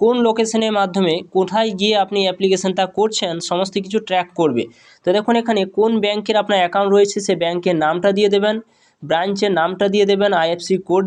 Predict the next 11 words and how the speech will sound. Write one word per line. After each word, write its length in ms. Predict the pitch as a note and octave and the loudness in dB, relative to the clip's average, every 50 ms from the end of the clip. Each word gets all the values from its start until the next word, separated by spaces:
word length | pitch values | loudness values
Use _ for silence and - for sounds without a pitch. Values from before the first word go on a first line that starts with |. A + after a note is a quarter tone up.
| F3+ G3+ | 0 0
দেবেন, 220 | G3 F#3+ G3+ G3+ G3+ F#3 D#3+ | 0 2 0 0 0 0 0
ব্যাংকের 340 | D#3+ E3 F3 F3 F3 F#3+ F3 E3 | 0 0 0 0 0 2 2 2
অ্যাকাউন্ট 300 | D#3+ E3 F#3 F#3 F#3 E3+ E3 | 2 2 0 0 0 0 0
নাম 100 | E3 F3+ F#3+ F#3+ | 0 0 0 -2
দেবেন। 200 | F#3+ F3+ G#3 G#3 - E3 F3+ | 0 0 0 -2 0 -2 -4
এছাড়া 300 | F#3+ F#3+ A3 G#3 E3+ D#3+ F3 F3+ E3+ | -2 -2 -2 0 2 0 0 0 -2
মনোনীত 420 | E3+ F#3 G#3 A3+ A#3+ B3 A#3+ A#3+ B3+ B3 A#3 F#3 | -2 0 0 0 -2 -2 -2 0 -2 -2 0 0
ব্যক্তি 260 | F#3 F#3 F#3 - - F3+ E3+ | -2 -4 -2 -2 -2 0 0
নাম, 100 | D3+ C3+ - - D3+ | 0 -2 -2 -2 -2
আপনি 180 | D#3+ - G3 G#3 G3+ - | -2 0 0 -2 0 0
কাকে 280 | F3 E3+ E3+ - - | -2 -2 -2 -4 -4